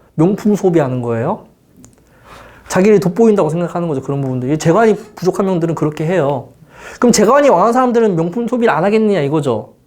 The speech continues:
재관이 강한 사람들은 보세 옷을 입어도 쎄삥이라고요. <laughs> 자연스럽다고요. 그런 드러낸 부분이. 그래서 그런 부분들 결핍에 대해서 한번 고민을 해보셔야 돼요. 자, 그러면 재결핍만 있겠냐 이거죠. 식상 결핍도 있을 거 아니에요.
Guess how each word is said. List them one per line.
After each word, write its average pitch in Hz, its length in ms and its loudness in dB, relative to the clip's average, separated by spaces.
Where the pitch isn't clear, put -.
재관이 220 500 2
강한 175 220 0
사람들은 185 580 -2
보세 196 260 2
옷을 180 260 2
입어도 156 500 0
쎄삥이라고요. 165 1040 -2
<laughs> - 260 -20
자연스럽다고요. 185 680 2
그런 123 360 -6
드러낸 151 420 2
부분이. 120 540 -4
그래서 196 500 2
그런 214 240 0
부분들 208 420 2
결핍에 208 340 0
대해서 196 180 2
한번 190 220 -2
고민을 185 320 0
해보셔야 190 440 -2
돼요. 120 320 -6
자, 190 120 -2
그러면 233 400 4
재결핍만 240 540 0
있겠냐 180 280 -6
이거죠. 151 580 -4
식상 294 300 -2
결핍도 226 320 -2
있을 143 200 -2
거 147 100 -4
아니에요. 113 380 -4